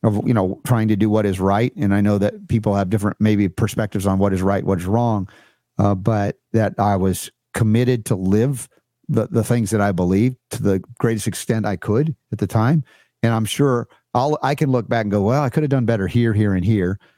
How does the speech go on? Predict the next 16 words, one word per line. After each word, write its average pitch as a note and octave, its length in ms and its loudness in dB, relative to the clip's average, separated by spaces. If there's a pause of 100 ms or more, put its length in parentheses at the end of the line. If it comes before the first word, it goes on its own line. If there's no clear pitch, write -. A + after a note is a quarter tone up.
(200)
And G2+ 60 0
I G2+ 40 0
think G#2 160 0
that G#2 160 0
may G#2+ 140 0
be G2 100 0
true G2 220 0
for F#2 160 0
all A2 180 2
of F2+ 80 -2
us, F#2+ 180 -2
but - 260 -2 (420)
that A#2+ 480 0
I A2+ 80 2
didn't A2+ 320 0 (160)
abandon A2+ 760 0